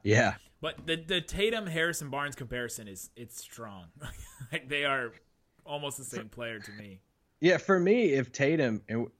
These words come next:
Speaker 1: I text you about this day, like, if Tatum fell to nine and I'm Dallas, I'm saying, I'm calling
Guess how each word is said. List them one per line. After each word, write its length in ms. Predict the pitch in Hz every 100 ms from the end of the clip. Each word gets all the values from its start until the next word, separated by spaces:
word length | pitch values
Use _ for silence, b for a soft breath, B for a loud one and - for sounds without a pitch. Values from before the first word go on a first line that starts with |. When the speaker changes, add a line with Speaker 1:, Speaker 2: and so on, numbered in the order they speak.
| _
Speaker 1:
I 100 | 113
text 300 | 113 139 -
you 60 | 113
about 180 | 107 104
this 120 | 104
day, 220 | 117 110
like, 240 | 110 - _ _
if 200 | 113 -
Tatum 400 | - 135 156 131
fell 380 | - 117 110 107
to 120 | 107 104
nine 480 | 95 98 101 107 113 _ _ _ _ _ _ -
and 140 | 110
I'm 200 | 107 107
Dallas, 540 | 98 95 101 113 - - _ _ -
I'm 160 | 117
saying, 540 | 113 120 107 101 98 -
I'm 160 | 98 110
calling 560 | - 110 110 101 95